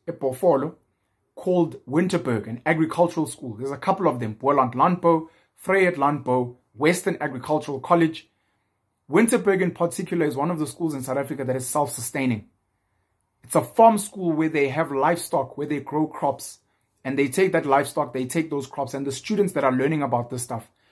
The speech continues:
not just the practical, but the theory, they take their produce and they sell it to the open market,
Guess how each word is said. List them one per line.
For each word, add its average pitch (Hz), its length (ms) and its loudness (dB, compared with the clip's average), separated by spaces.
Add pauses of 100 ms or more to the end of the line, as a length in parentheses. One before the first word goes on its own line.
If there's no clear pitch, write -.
(140)
not 185 200 0
just 185 160 -2
the 156 80 0
practical, 165 420 -4
but 131 200 -2
the - 60 -8
theory, 127 420 0 (360)
they 139 120 2
take 180 240 0
their 180 120 4
produce 170 400 0
and 131 140 -2
they 127 80 0
sell 156 320 0
it 151 100 -4
to - 220 -16
the 139 120 -6
open 151 280 -2
market, 127 440 -2